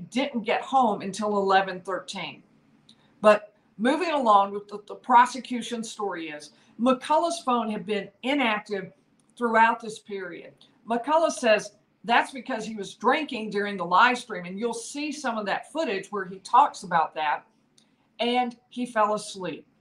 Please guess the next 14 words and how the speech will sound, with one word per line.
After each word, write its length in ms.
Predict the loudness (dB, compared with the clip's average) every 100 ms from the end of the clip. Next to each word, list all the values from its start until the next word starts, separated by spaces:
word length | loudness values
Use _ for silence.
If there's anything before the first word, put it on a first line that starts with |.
| _ _ _
But 240 | -2 -2 -2
three 300 | -2 0 0
minutes 400 | 0 -2 -4 -2
after 340 | 0 0 -2
the 100 | -4
taxi 500 | -4 -2 -4 -4 -8
pulled 320 | -8 -4 -2 0
up 140 | 0
to 100 | -2
the 100 | -4
house 460 | 0 2 2 -2 -8
at 80 |
eleven 460 | -6 2 4 4 2
sixteen, 800 | -2 -6 -8 -8 -6 -4 -4 -8